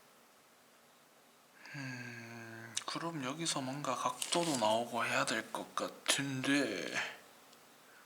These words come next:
어, 뭐 우리가 삼각비 다 아는 상태니까 그려지는 삼각형에서 길이들 뭐 다 찾아 나가는 거 큰 문제 안 될 거야.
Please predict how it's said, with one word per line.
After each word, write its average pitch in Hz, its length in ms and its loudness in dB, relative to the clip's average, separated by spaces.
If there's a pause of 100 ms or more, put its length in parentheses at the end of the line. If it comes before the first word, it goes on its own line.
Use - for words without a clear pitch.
(200)
어, 165 140 0
뭐 131 220 -2
우리가 143 180 0
삼각비 165 420 4
다 120 200 8
아는 143 160 4
상태니까 139 600 4 (1600)
그려지는 139 440 0
삼각형에서 131 720 0
길이들 123 460 0
뭐 110 240 2
다 113 160 4
찾아 139 300 8
나가는 120 340 4
거 127 220 -2
큰 - 260 0
문제 123 300 2
안 101 160 0
될 117 200 -2
거야. 92 400 6